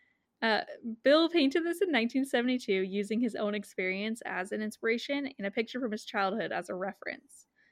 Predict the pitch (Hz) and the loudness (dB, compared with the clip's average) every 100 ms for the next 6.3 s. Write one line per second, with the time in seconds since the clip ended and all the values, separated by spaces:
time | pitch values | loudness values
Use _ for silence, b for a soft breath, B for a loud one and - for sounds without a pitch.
0 | _ - 262 - 247 - 226 214 - 196 | _ -4 -4 0 -2 2 0 0 -2 -4
1 | 190 185 196 185 185 180 180 226 196 180 | -4 -6 -6 -2 -2 -2 -4 -4 -4 -4
2 | 196 180 180 - 196 180 - 208 196 202 | -4 -2 -4 -4 -8 -8 -8 -8 -8 -6
3 | 85 - - - - - 220 226 240 277 | -8 -8 -10 -12 -16 -4 0 2 2 2
4 | 269 254 - 226 208 202 214 202 214 226 | 2 2 0 -2 0 -2 -2 -4 -6 -4
5 | 247 - - 220 208 - 202 202 - - | -4 -4 -4 -6 -8 -8 -6 -4 -6 -10
6 | 277 _ 269 | -16 _ -8